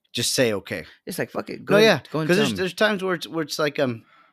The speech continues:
Speaker 1: so say, o-, okay, that's the pos-, the position I talked about, like, he'd rather be there and, like, he, he,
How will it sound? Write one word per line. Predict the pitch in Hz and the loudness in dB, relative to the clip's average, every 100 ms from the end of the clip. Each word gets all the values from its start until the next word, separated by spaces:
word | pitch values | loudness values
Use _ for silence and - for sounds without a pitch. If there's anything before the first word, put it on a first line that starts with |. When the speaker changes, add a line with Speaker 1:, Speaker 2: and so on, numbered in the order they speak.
| _ _ _ _ _ _ | _ _ _ _ _ _
Speaker 1:
so | - 156 | -8 -4
say, | 143 175 151 | -2 -2 -4
o-, | 131 117 | -6 -6
okay, | 131 147 110 95 57 92 | -6 -4 -6 -8 -16 -6
that's | 131 135 | -6 -6
the | 117 | -10
pos-, | 127 - | -12 -12
the | 113 117 | -10 -10
position | 113 127 - 123 | -8 -8 -6 -6
I | 110 | -6
talked | 104 104 | -8 -8
about, | 92 78 | -8 -10
like, | 87 90 - _ _ _ _ _ _ _ _ | -10 -14 -16 _ _ _ _ _ _ _ _
he'd | - 147 | -4 0
rather | 147 143 | 2 2
be | 127 127 | 0 -2
there | 113 117 120 _ _ | -2 -4 -8 _ _
and, | 104 | -12
like, | 101 92 | -12 -8
he, | 120 | -10
he, | 107 113 123 113 92 | -10 -8 -8 -8 -14